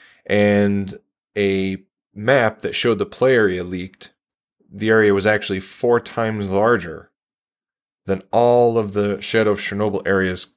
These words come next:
combined. And the map even included the Duga three antenna complex. And if you don't know what that is, Google that, because it's one of the <laughs> most impressive pieces of Soviet engineering that I've seen, and there's a lot of backstory to that.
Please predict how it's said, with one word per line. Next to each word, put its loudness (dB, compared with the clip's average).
combined. -6
And 0
the -4
map 2
even -2
included -2
the -4
Duga -2
three -4
antenna -2
complex. -6
And -8
if -10
you -6
don't 2
know 2
what 0
that 4
is, 2
Google -4
that, 2
because -4
it's -6
one 2
of 0
the -4
<laughs> 4
most 0
impressive -2
pieces -6
of -8
Soviet 0
engineering 0
that 0
I've 2
seen, -6
and -6
there's -4
a 0
lot 2
of -6
backstory -4
to -10
that. -6